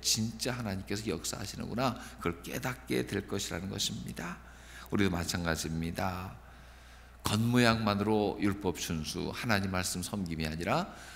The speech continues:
내 마음으로 주께로 돌아서서 하나님만이 나의 주이십니다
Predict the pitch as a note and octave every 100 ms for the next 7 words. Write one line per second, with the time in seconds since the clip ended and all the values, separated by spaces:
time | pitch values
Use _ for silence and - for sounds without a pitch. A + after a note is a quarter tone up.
0 | - F2+ A2 G2+ E2+ G2 A2 A#2 A#2 B2+
1 | B2 - A#2+ A2 G#2+ - F#2+ F#2+ G2 -
2 | C3 A#2 - - - - D#3+ D3 D3 C#3+
3 | C3 C3+ A2+ G#2 A2+ - G2+ F#2+ F2+ F2+
4 | G2 G2+